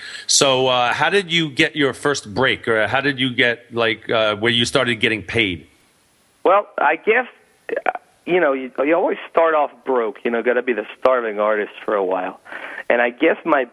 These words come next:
Speaker 2: big break was one thing. I performed,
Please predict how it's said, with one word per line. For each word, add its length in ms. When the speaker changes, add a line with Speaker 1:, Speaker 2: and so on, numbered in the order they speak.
Speaker 2:
big 260
break 380
was 320
one 540
thing. 280
I 200
performed, 840